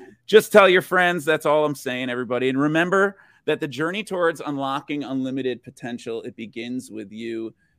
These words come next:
Continue to educate with passion and purpose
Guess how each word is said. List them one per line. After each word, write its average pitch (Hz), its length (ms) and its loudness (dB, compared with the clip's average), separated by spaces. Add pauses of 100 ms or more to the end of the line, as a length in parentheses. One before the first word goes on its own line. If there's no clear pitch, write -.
Continue 156 420 -6
to 147 220 -2
educate 120 680 -6
with 113 220 -12 (160)
passion 147 840 -6 (440)
and 107 240 -6
purpose 135 760 -6